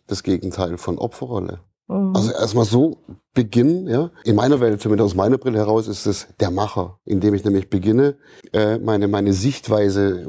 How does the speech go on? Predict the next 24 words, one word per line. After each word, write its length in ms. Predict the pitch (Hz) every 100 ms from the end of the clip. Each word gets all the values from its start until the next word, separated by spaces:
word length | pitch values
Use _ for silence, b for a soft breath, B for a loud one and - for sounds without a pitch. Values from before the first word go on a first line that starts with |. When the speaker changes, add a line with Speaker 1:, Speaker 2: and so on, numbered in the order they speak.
| 104
Speaker 1:
v-, 140 | -
verschiedene 480 | - 110 - 147 156
Weise 240 | 123 120 107
so 240 | - 131
lang 200 | 147 135
anders 360 | - 131 139 -
zu 120 | 110
sehen, 280 | 98 131 117
bis 160 | 107
ich 80 | 110
die 160 | 127 135
Sichtweise 480 | 120 127 123 113
finde, 480 | 101 - 123 131 131
wie 60 | 113
ich 60 |
sag, 180 | 107 113 B B B
jetzt 160 | 113 107
fühlt 200 | - 107
sich's 160 | 104
entspannt 420 | 101 92 95 98 98
an. 200 | 85 85 _
In 100 | 117
der 120 | 117
Trauer, 400 | - 110 135 156